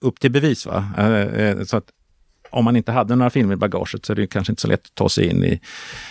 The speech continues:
i, i någonting. Jag tycker, jag tror att man, man kan säga att Filminstitutet var nog rätt välvilligt inställt till, till,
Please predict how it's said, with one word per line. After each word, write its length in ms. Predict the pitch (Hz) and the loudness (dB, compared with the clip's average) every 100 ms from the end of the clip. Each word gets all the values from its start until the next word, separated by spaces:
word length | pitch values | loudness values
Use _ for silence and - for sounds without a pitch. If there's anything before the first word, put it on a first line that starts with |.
| - - | -20 -2
i, 320 | 98 - 101 | 0 2 0
i 40 | |
någonting. 380 | 90 90 - 98 | 0 -2 -4 -2
Jag 120 | 120 | 0
tycker, 240 | 170 165 143 | 2 0 2
jag 160 | 147 | 0
tror 260 | 170 175 160 | 0 2 2
att 180 | 156 - | -2 -4
man, 160 | 135 135 | -4 -2
man 100 | 139 | 0
kan 140 | 160 | 0
säga 140 | 151 147 | 0 -2
att 80 | |
Filminstitutet 1040 | - - 180 165 143 131 143 170 170 170 151 | -4 -2 2 4 2 0 -2 -2 0 0 2
var 100 | 147 | 0
nog 160 | 123 | 2
rätt 140 | 107 110 | 0 0
välvilligt 760 | 123 151 135 123 165 165 160 | 0 2 2 2 2 2 0
inställt 480 | 156 147 - 95 - | 0 0 0 -4 -4
till, 220 | - 104 - | -10 -12 -16
till, 380 | - 95 80 - | -4 -2 -2 -4